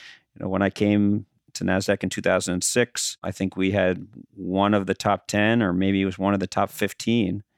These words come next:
And now we have, I think, the top five or six out of the top seven.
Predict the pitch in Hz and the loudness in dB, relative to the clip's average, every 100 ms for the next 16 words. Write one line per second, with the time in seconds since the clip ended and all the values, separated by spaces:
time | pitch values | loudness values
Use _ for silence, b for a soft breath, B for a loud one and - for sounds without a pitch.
0 | _ _ _ 92 92 95 95 95 95 92 | _ _ _ -2 0 0 0 0 -2 -8
1 | - - 98 95 98 87 - 95 - 95 | -20 -8 -6 -4 -6 -4 -2 -2 2 2
2 | 113 95 - - - 98 92 92 - - | 2 0 -2 -6 -2 -2 -2 -2 -2 0
3 | 104 113 | 0 0